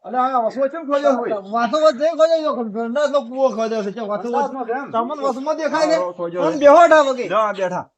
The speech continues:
Speaker 2: પણ બોલો, તાર શું કોમ હતું?
Speaker 1: કોમ હતું મારે, ઠીક હતું કોમ.
Speaker 2: શું કોમ હતું, બોલો?
Speaker 1: લ્યા, હેડ તો ચમ આવ્યો છું? બાઇક લઈને ચમ નહીં આવ્યો?
Speaker 2: હા.
Speaker 1: મારે બાઇકની સર્વિસ એમને પડી છે.
Speaker 2: હમ.
Speaker 1: ગેસનો બાટલો ઠાલો રવડે છે.
Speaker 2: હા.
Speaker 1: અને હથણા ભાગતો હતો.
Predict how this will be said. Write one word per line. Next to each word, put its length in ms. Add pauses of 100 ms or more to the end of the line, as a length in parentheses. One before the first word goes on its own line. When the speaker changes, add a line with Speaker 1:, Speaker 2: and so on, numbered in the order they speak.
(140)
Speaker 2:
પણ 120
બોલો, 180
તાર 160
શું 140
કોમ 240
હતું? 380
Speaker 1:
કોમ 240
હતું 560
મારે, 280
ઠીક 220
હતું 200
કોમ. 220 (300)
Speaker 2:
શું 140
કોમ 220
હતું, 200
બોલો? 260 (220)
Speaker 1:
લ્યા, 600 (1040)
હેડ 240
તો 120
ચમ 140
આવ્યો 220
છું? 140 (200)
બાઇક 220
લઈને 160
ચમ 120
નહીં 140
આવ્યો? 160 (240)
Speaker 2:
હા. 260 (800)
Speaker 1:
મારે 300
બાઇકની 340
સર્વિસ 380
એમને 280
પડી 160
છે. 100 (360)
Speaker 2:
હમ. 280 (160)
Speaker 1:
ગેસનો 340
બાટલો 360
ઠાલો 340
રવડે 320
છે. 380
Speaker 2:
હા. 360
Speaker 1:
અને 140
હથણા 240
ભાગતો 300
હતો. 240